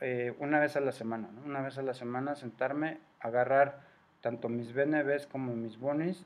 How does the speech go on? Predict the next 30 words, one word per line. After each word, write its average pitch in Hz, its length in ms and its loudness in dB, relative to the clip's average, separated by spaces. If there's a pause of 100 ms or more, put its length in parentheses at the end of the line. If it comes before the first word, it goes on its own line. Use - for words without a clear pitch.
y 123 40 -8
mis 120 240 -6
cakes 139 400 -2 (680)
y 139 80 -10
mis 123 220 -6
bonis, 160 500 2 (800)
reinvertir 135 920 4
aquí 175 220 0
mi 156 180 2
cake, 156 380 2 (520)
reinvertir 131 680 0
aquí 147 220 -2
mi 143 180 -2
B 131 140 2
N 143 180 2
B, 143 300 2 (480)
y 143 100 -8
los 139 220 2
bonis 175 340 4
que 156 120 -4
saque 147 320 0
de 147 120 4
los 123 220 0
dos 139 200 -2
pools, 190 440 -2
meterlos 143 600 0
a 139 80 4
este 131 240 -2
otro 131 260 -2
pool 131 340 -4